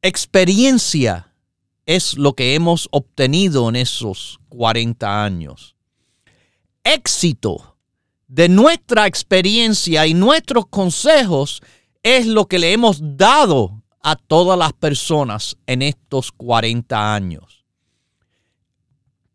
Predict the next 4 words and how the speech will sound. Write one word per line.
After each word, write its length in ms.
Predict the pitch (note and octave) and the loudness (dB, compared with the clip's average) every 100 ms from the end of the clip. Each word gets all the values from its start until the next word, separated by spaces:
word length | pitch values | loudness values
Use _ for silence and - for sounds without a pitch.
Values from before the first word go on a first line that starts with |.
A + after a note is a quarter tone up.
| _ _ _ _ - | _ _ _ _ -4
Escuche 600 | A#2+ - - B2+ - F#3+ | -4 -4 -2 0 2 2
mi 180 | E3+ E3+ | 2 2
consejo. 720 | F#3 F#3 - E3+ A2 F2+ - _ _ _ _ _ _ _ _ _ _ _ - | 0 0 2 2 2 -4 -14 _ _ _ _ _ _ _ _ _ _ _ -12
Siga 920 | - - - G3 C#4 F#3+ C3+ B2+ | -8 -6 -2 0 2 2 2 0